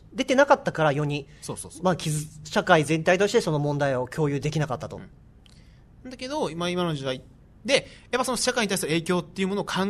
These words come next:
Speaker 2: える必要はなかったんだよ。
Speaker 1: なるほどね。
Speaker 2: あくまで。受け手だから、それは。
Speaker 1: な-、なんか、内輪で面白い番組作っちゃえば、
Speaker 2: うん。
Speaker 1: それでいいやっていうつもりで、YouTubeに上げたら、すごい問題になったと。
Speaker 2: そう。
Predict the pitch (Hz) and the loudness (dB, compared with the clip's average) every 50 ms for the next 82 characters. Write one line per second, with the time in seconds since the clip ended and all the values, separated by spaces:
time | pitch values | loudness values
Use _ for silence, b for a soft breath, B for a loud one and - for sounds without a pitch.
0 | 214 233 220 156 - - - 127 101 123 165 - - 156 - - - 101 90 87 | 0 0 -2 -2 -2 -4 -4 -4 -2 -2 -2 -2 -2 -4 -6 -8 -10 -12 -12 -12
1 | 87 - - - - - - - - 147 139 139 139 143 151 135 143 170 214 277 | -14 -18 -20 -20 -20 -20 -20 -10 -6 -4 -2 -2 -2 -2 -2 -2 2 2 2 2
2 | 269 - 123 104 - - - 160 156 269 - 285 277 269 254 - 101 - - 113 | 2 0 -4 -6 -8 -6 -6 0 2 2 4 4 4 4 2 2 -2 -6 -8 -10
3 | 101 92 185 254 294 269 233 - 185 170 160 190 165 - 240 254 269 320 330 233 | -10 -2 4 4 4 6 6 4 4 4 4 0 2 6 8 8 8 10 8 6
4 | 202 202 202 - 214 208 196 180 165 147 143 - 214 170 156 151 151 156 156 151 | 6 4 4 4 4 4 6 6 4 2 0 0 0 0 0 0 0 0 -2 -2
5 | - - 208 196 - 202 180 180 226 233 - - 160 147 139 147 127 147 175 196 | -2 -4 -4 0 2 2 4 6 4 2 2 2 0 0 0 0 0 0 2 4
6 | 185 156 - - - - - 160 156 170 160 - 220 240 262 247 247 294 240 202 | 4 2 2 0 -8 -6 -2 0 0 0 0 2 4 6 6 6 6 4 2 2
7 | 202 - - - - - 180 196 196 196 247 240 208 175 165 180 190 254 - 302 | 0 -6 -14 -14 -2 2 2 2 2 2 2 2 2 2 4 4 6 6 8 8
8 | 277 233 190 - B B B B B - - 170 165 175 160 147 147 156 165 180 | 8 8 6 4 B B B B B -4 0 2 4 4 4 2 2 2 2 2
9 | 165 156 165 175 156 165 135 117 95 | 2 2 0 -2 -2 -6 -6 -8 -10